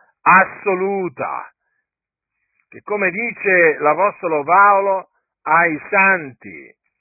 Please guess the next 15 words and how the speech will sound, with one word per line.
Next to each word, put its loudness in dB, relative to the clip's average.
ai -2
santi -2
di -8
Corinto, -6
che -4
Dio, -6
come -2
ha 4
risuscitato 2
il -6
Signore, 0
così -2
risusciterà 0
anche 2
noi -4